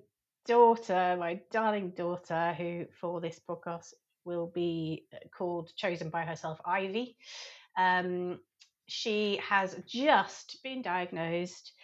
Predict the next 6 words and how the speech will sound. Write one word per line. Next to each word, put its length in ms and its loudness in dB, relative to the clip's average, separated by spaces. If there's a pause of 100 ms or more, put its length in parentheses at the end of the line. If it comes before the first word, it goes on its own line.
(360)
with 200 -6
autism 500 -6
spectrum 480 -12
disorder 600 -6 (240)
or 260 -16 (200)
condition, 460 -8